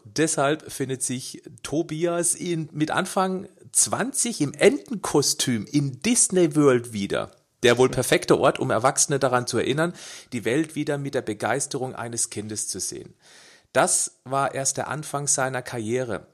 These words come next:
Bei einer Gastfamilie in einem sozialen Problemviertel Floridas lernt Tobias in dieser Zeit aber vor allem eines kennen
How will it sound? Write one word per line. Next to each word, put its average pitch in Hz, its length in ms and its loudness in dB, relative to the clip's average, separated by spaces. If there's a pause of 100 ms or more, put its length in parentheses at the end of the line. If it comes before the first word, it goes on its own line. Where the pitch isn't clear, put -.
(140)
Bei 110 140 -2
einer 101 300 -4
Gastfamilie 156 840 -6
in 135 180 -8
einem 127 260 -4
sozialen 123 680 -2
Problemviertel 131 920 -8
Floridas 139 640 -4
lernt 120 300 -4
Tobias 127 480 -6
in 113 140 -12
dieser 156 300 -6
Zeit 123 280 -4
aber 123 160 -10
vor - 180 -8
allem 123 280 -6
eines 127 360 0
kennen 78 300 -14